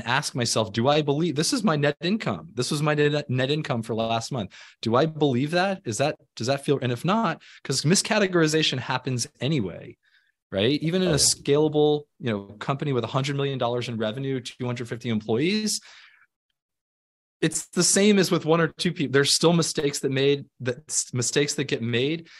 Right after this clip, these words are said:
Speaker 1: systems that have to be fixed. And it's important to look at it. Otherwise, you're never gonna catch it. Your finance professional may or may not catch it.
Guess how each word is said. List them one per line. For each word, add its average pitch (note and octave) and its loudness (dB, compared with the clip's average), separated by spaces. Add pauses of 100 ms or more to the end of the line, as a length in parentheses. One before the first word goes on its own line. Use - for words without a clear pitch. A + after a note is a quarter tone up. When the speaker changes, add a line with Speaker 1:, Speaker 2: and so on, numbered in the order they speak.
Speaker 1:
systems D3 -2
that C3 -4
have B2 -4
to - -8
be B2 -6
fixed. - -4 (500)
And C3+ 2
it's C3 0
important D3+ 0
to C#3+ 0
look D3+ 2
at A2+ 4
it. A#2 2
Otherwise, B2+ 2
you're B2+ 4
never B2 2
gonna A2+ 0
catch G#2+ -4
it. F#2+ -10
Your C3+ 0
finance F#3 0
professional G3 -2
may B2 2
or E3 0
may D#3 2
not C#3+ -4
catch F3+ -4
it. A3 -2